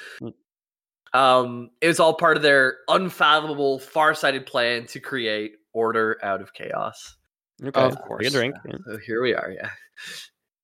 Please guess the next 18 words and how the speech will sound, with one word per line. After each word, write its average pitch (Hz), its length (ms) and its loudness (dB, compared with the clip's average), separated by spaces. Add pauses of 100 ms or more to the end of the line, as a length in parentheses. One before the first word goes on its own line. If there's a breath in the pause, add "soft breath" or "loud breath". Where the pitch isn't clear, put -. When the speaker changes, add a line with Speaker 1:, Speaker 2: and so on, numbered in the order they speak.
(240)
Speaker 2:
Uh, 127 340 6
they 160 160 4
even 190 380 4
empowered 147 840 2
primitive 147 380 -2
races 127 420 -4
to 135 80 -8
tend 127 360 -4
to 127 120 -16
their 113 140 -4
works 131 360 -4
and 120 80 -8
maintain 113 380 -6
the 107 80 -10
integrity 104 580 -6
of 95 80 -18
their 104 120 -6
respective - 480 -10